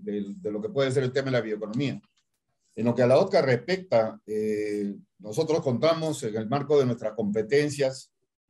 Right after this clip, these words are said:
y mandatos dados por los países, contamos con mecanismos de coordinación y articulación en los diferentes países a nivel nacional.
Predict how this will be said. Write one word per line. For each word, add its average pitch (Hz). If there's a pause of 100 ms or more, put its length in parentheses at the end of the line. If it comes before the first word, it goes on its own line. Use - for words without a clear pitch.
(420)
y 117
mandatos 117
dados 135
por 113
los 104
países, 139 (380)
contamos 185
con 160
mecanismos 135
de 113
coordinación 117
y 156
articulación 120 (100)
en 101
los 104
diferentes 123
países 120 (360)
a 104
nivel 120
nacional. 120